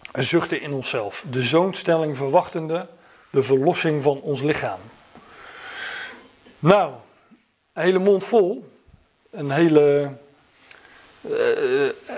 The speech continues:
en ook wel wat termen, ik zie sommige mensen meelezen. Ook wel termen die, eh, ik hou meestal de vertaling van geschriften aan die in mijn, eh, interlineair staat. En, eh, dan staan er ook nogal wat woorden,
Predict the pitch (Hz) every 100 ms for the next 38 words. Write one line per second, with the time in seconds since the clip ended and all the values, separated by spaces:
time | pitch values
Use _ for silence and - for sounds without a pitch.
0 | - 170 151 156 165 160 160 208 190 180
1 | 175 165 165 156 - - 165 175 165 160
2 | 165 156 151 165 190 170 151 147 175 180
3 | - _ _ _ _ _ - 147 160 151
4 | 151 170 165 151 147 151 147 143 139 139
5 | 143 143 147 143 147 151 - 143 143 135
6 | 131 - - - - - - 170 156 151
7 | 139 147 143 139 - 185 175 170 151 -
8 | 151 147 143 175 147 143 143 143 139 139
9 | 151 143 143 156 175 170 131 120 165 -
10 | - - - - - - 135 135 135 135
11 | 135 131 - - _ - - - - -
12 | - _ _ _ _ _ - _ - -
13 | - 139 151 - 190 190 180 202 175 175
14 | 165 170 160 160 208 175 160 214